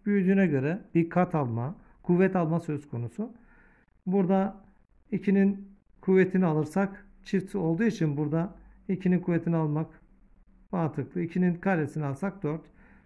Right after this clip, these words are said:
Beş eklesek dokuz. Yani A kare artı B'ye bakacak olursak ikinin karesi artı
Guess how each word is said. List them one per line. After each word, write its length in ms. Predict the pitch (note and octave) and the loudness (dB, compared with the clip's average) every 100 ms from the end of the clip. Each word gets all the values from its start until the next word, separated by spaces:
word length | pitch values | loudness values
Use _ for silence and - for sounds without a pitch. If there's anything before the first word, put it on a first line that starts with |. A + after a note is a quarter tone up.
| - - _ | -20 -20 _
Beş 180 | G3 F#3 | 0 2
eklesek 600 | F#3+ F#3 D#3 G3 G3 - - - _ _ - | 0 0 -2 -2 -4 -8 -20 -20 _ _ 0
dokuz. 540 | E3 D#3+ F3 G3 - - _ - - _ _ _ _ _ _ _ _ _ _ | 2 4 0 0 -6 -20 _ -20 -20 _ _ _ _ _ _ _ _ _ _
Yani 380 | E3+ D#3+ D3+ D#3 - _ _ | 2 2 2 -2 -8 _ _
A 140 | G3+ F#3 | -4 0
kare 220 | F3 D#3+ | 0 2
artı 560 | D#3+ D#3 - F#3 F#3 - _ _ _ _ _ _ _ _ _ _ _ _ - | 2 0 0 0 0 -8 _ _ _ _ _ _ _ _ _ _ _ _ 0
B'ye 320 | E3+ F3 E3+ | 2 2 2
bakacak 420 | E3 E3+ F3 F3+ | 0 0 -2 0
olursak 540 | A#3+ A3+ - E3+ - _ - _ _ F#3+ | -2 -2 -2 -4 -6 _ -20 _ _ -4
ikinin 560 | F3 F3 E3+ F3+ F3+ - _ | 0 2 2 2 -2 -14 _
karesi 460 | - G3+ C#3 C3 - | -2 0 0 -4 -10
artı 680 | - D#3+ C#3 C#3 G3 F#3+ | -8 -6 -6 -4 -2 -2